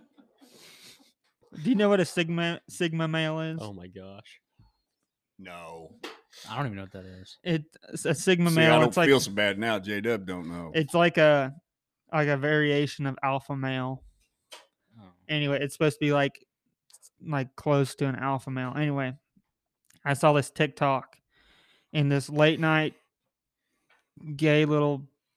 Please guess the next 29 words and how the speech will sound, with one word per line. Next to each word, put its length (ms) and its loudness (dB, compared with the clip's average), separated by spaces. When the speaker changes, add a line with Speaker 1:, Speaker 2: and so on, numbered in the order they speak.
Speaker 1:
T 200 -2
V 200 -2
show 380 2
leftist 440 0
guy 320 2
was 280 -4
interview-, 440 0
doing, 240 2
like, 160 -2
a 80 -6
backroom 560 0
interview 380 -4
with 180 -12
Biden 360 -4
in 100 -8
the 120 -8
Oval 300 -6
Office. 540 -10
And 440 0
the 360 -4
TikTok 500 2
said, 300 -2
"Watch 300 4
this 120 0
clip 380 0
of 240 0
Biden 320 4
be 120 0
a, 140 -4